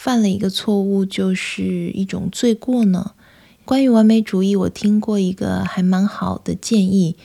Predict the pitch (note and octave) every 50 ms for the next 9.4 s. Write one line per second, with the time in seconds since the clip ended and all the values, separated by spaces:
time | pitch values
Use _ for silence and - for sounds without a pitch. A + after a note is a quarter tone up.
0 | - - _ _ - - B3+ B3 - C4+ B3+ B3 A3+ - - F#3 F3 F#3 - -
1 | - F#3 F#3+ A3 A3+ A3+ A#3 A3+ - - F3+ F3 F3 E3+ D#3 D#3+ F#3 G3 G3 F#3+
2 | F#3+ F#3 G3 G3 - - A3+ G#3+ F#3+ F3+ F3+ F3+ G3 G3 G3 F#3+ - - - D#3+
3 | E3 - - - - - G3 G3 G3+ G3+ G#3 G#3 F#3+ - F#3+ - _ - - -
4 | - - - _ _ A3+ A3+ G#3+ - A3 A3 G#3+ - - - G#3+ A3 A3 A3 A3
5 | G#3+ G3+ G3+ - - G3 G3 F#3 F3+ - - - F#3+ - G3+ G3 G3 G3+ G3+ -
6 | G#3+ G3+ - G3 F#3+ - E3+ C#3+ - - - G#3 G3 F3+ F3+ F#3+ - - A3+ G#3+
7 | G3+ - - F3+ F3+ - - G3 F#3+ - G#3 F#3+ F#3 F3 E3+ F#3 F#3 - G3+ G3+
8 | G3 G3+ G3+ G3+ F#3+ F#3+ F#3+ - - A3 G3+ F#3+ F#3 - - - - - C4 A3+
9 | F#3+ - - - - - -